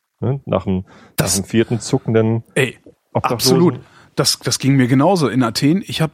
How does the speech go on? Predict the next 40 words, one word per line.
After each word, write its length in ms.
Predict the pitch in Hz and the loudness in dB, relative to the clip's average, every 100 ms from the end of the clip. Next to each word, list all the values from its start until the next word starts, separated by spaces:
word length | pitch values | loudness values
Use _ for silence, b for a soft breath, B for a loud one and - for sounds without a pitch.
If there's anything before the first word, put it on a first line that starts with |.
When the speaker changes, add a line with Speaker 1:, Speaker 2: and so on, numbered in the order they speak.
| _ | _
Speaker 2:
das 160 | - 120 | -4 -2
hat 320 | 151 - _ | -4 -8 _
keine 240 | - 175 180 | -4 -2 0
vierundzwanzig 500 | 185 175 175 156 - | 0 0 0 -2 0
Stunden 220 | 190 160 | 2 2
gedauert, 340 | 123 113 131 | 4 2 2
da 60 | 131 | 0
hab 80 | 151 | 0
ich 80 | |
die 80 | - | 0
nicht 160 | 147 160 | 0 2
mehr 100 | 147 | 2
gesehen. 480 | 135 123 139 98 - _ _ _ _ | 2 4 2 2 -6 _ _ _ _
Speaker 1:
Schlimm. 380 | - 113 120 76 - _ - | -8 -4 -2 -4 -12 _ -2
Also 100 | 110 | 0
Speaker 2:
Wahnsinn, 360 | 143 131 95 101 | 2 2 -2 -4
Speaker 1:
das, 60 | 131 | -6
Speaker 2:
echt. 100 | 127 | -4
Speaker 1:
was 100 | - | -4
macht 180 | 196 - | -4 -4
das 140 | 165 | -4
mit 100 | 101 | -4
einem? 240 | 185 165 85 | -4 -6 -6
Das, 220 | 87 - - - | -8 -14 -20 -20
das 280 | 113 - - | -20 -20 -20
möchte 240 | - 104 117 | -12 -8 -4
Speaker 2:
Aber 80 | 120 | -4
Speaker 1:
ich 60 | - | -4
nicht. 80 | |
Speaker 2:
wahrscheinlich 340 | 123 - 131 127 | -2 2 2 2
muss 260 | 143 165 | 2 2
man 220 | 156 107 98 | 2 0 0
das, 260 | 98 - | -2 -4
sonst 360 | - 117 - 131 | -2 -2 -2 -4
wird 120 | - | -2
man 140 | 247 | 0
Speaker 1:
Sonst 40 | 107 | 0
kann 80 | 131 | 0
man 0 | |
da 80 | 160 | 0